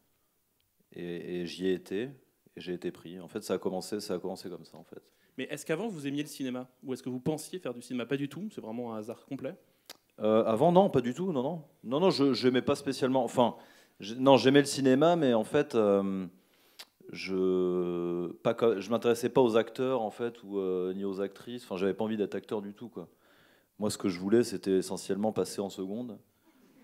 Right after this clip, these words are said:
Speaker 1: Et en fait, <laughs> non, mais c'est la vérité, comme beaucoup de gens, euh, au collège, quoi. C'est-à-dire que on nous demande ce qu'on veut faire très jeune et tout ça, mais en fait, quand on a en, en troisième, euh, enfin, il y a, la majeure partie des gens ont aucune idée de ce qu'ils veulent faire. Et moi, c'était pareil, en fait.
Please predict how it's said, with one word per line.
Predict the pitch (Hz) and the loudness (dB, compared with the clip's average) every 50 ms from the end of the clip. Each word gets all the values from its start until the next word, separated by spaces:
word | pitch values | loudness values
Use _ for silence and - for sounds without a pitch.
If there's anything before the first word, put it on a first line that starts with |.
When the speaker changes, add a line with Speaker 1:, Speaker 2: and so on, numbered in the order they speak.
| - - | -18 -12
Speaker 1:
Et | - 87 | -10 -8
en | 90 | -8
fait, | 82 - 117 113 110 - 110 107 - - - 123 101 - | -2 0 0 0 2 0 -2 -2 -2 -2 -4 -4 -4 -6
<laughs> | - - - - - - - - | -10 -20 -20 -20 -20 -12 -2 0
non, | 123 | 2
mais | 131 123 | 2 2
c'est | 110 - 120 | 4 4 6
la | 110 | 8
vérité, | 110 113 120 120 - 170 | 10 10 10 8 6 6
comme | - 120 110 107 | 8 8 6 8
beaucoup | 107 113 113 113 - 123 | 6 4 4 4 0 -6
de | 113 | -6
gens, | 110 107 120 131 139 135 123 113 | 0 2 4 4 6 6 6 6
euh, | 107 101 95 95 95 95 95 | 6 6 6 6 6 4 4
au | |
collège, | 92 - 117 123 143 170 160 - | 2 4 4 4 4 4 2 0
quoi. | - 98 98 | -2 -4 -6
C'est-à-dire | - - 95 98 95 - | -4 -4 -6 -6 -6 -6
que | - 98 85 - - _ _ _ _ _ _ _ _ _ _ _ _ _ _ _ _ _ - - | -6 -8 -8 -10 -14 _ _ _ _ _ _ _ _ _ _ _ _ _ _ _ _ _ -20 -12
on | 98 98 | -8 -4
nous | 104 104 | -2 -2
demande | 107 110 120 120 | 0 0 0 -2
ce | - | -4
qu'on | - 107 98 | -4 0 2
veut | 98 101 | 2 2
faire | 98 - 120 107 - | 4 2 0 -2 0
très | - - 104 101 | 0 0 0 2
jeune | 98 117 123 131 127 | 2 2 2 2 0
et | 107 | -2
tout | 98 - | -6 -4
ça, | - 135 | -2 -2
mais | 131 110 | 0 0
en | 92 | -2
fait, | - - - - | -2 -4 -6 -6
quand | - - 87 | -6 -8 -8
on | 87 85 | -6 -6
a | 82 82 - - | -6 -8 -10 -12
en, | - 80 85 85 80 71 - | -12 -12 -12 -12 -10 -10 -12
en | 87 | -12
troisième, | - - - 92 95 104 117 131 127 123 | -12 -8 -4 -4 -2 0 0 0 0 0
euh, | 107 92 87 | -2 -4 -4
enfin, | 85 - - 87 82 | -6 -8 -10 -10 -8
il | 85 82 | -8 -8
y | |
a, | 80 80 - - | -10 -10 -10 -12
la | 82 87 90 90 | -10 -10 -8 -8
majeure | 92 87 87 85 | -6 -8 -8 -8
partie | - 92 90 - - | -8 -10 -10 -6 -4
des | 92 92 | -2 -2
gens | 90 107 120 | 0 0 0
ont | 110 95 | 0 0
aucune | 92 87 - - 95 95 | -2 -4 -4 -6 -4 -2
idée | 95 101 110 | 0 0 0
de | 107 | 0
ce | 95 - | -2 -4
qu'ils | - 87 | -4 0
veulent | 92 104 110 | 0 0 0
faire. | - 135 117 | 0 0 0
Et | 101 | 0
moi, | 104 107 | 0 -2
c'était | - - - 92 80 | -4 -6 -10 -8 -4
pareil, | - 104 127 143 135 | -2 -2 0 0 -2
en | 113 | -4
fait. | 101 - 101 92 - - | -6 -8 -10 -10 -10 -14